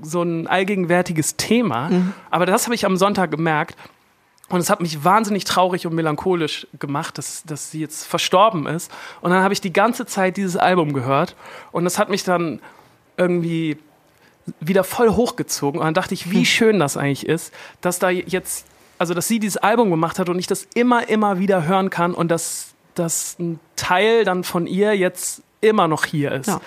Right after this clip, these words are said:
Speaker 2: und bleibt.
Speaker 1: Und das hat, genau, ein Teil von ihr bleibt jetzt hier. Und das fand ich unglaublich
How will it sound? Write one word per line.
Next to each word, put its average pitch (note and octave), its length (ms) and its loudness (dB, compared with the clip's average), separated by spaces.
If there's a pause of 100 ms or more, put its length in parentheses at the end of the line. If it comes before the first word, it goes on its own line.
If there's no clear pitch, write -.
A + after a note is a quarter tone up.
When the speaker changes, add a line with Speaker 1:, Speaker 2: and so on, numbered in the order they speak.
(140)
Speaker 2:
und F#3+ 100 0
bleibt. E3 280 0
Speaker 1:
Und E3+ 200 2
das F#3 160 2
hat, G3+ 180 -2 (180)
genau, F#3 360 2
ein D#3+ 200 -2
Teil G#3 220 2
von G3 160 -4
ihr F3+ 120 0
bleibt D#3+ 440 0
jetzt C#3+ 160 -8
hier. F3+ 240 -2 (300)
Und D#3+ 100 -2
das E3 160 0
fand F#3 220 2
ich - 240 -6 (560)
unglaublich F#3 720 0